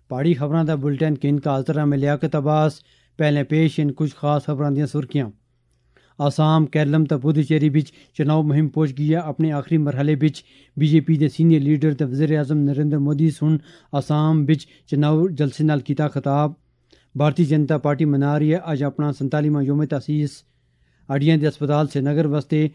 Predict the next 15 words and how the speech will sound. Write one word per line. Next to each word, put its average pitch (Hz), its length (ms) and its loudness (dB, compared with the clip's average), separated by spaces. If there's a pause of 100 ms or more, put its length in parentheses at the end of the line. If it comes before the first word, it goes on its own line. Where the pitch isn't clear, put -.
(220)
ਚੌਂਹਠ 160 260 2
ਨਵੀਆਂ 147 360 2
ਅਸਾਮੀਆਂ 147 420 0
ਕੋ 151 340 -2 (260)
ਸਰਕਾਰ 151 420 0
ਸੁਣ 151 180 -2
ਪੁਰ 151 200 0
ਕਰਨੇ 151 280 0
ਵਾਸਤੇ 147 260 -4
ਦਿੱਤੀ 143 300 -4
ਮਨਜ਼ੂਰੀ। 147 560 2 (800)
ਔਰ 151 340 2 (180)
ਆਈ 156 140 2
ਪੀ 156 220 0
ਐਲ 156 280 2